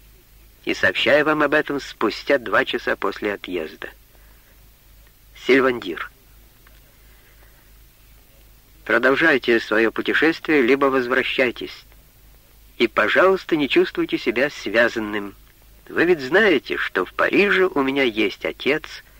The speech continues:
и дом». «Она смеется надо мною», — пробормотал Роже.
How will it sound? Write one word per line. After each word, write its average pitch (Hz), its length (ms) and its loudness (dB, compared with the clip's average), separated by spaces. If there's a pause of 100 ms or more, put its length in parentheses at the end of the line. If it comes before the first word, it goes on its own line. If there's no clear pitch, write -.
(420)
и 110 100 -4
дом». 87 380 -6 (2500)
«Она 101 260 -2
смеется 131 680 2
надо 120 220 2
мною», — 120 360 2
пробормотал 113 680 0
Роже. 110 380 0